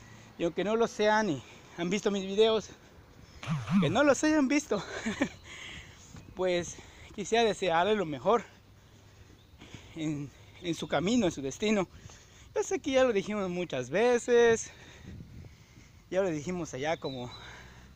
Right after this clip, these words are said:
como veinte veces el último día, pero quisiera decírselos una vez más.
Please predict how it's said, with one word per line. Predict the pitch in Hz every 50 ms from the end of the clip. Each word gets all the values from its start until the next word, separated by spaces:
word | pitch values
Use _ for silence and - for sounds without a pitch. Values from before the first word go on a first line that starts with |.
| - - - - - - - - - - - - - - -
como | - 165 165 165 160
veinte | 175 202 220 226 185 208
veces | 196 214 226 208 220 202 170
el | 190 196 208
último | 220 180 202 185 190 196
día, | 214 226 226 220 185 156 - - - - - - - - - - - -
pero | 170 165 175 170 170 175 175 170 160 - - - - - - - - - - - - - - - - - -
quisiera | 214 202 - 359 415
decírselos | 349 170 151 - 196 208 196 190 185 165 156 -
una | 190 190 180
vez | 175 180 180
más. | 170 170 180 190 - - -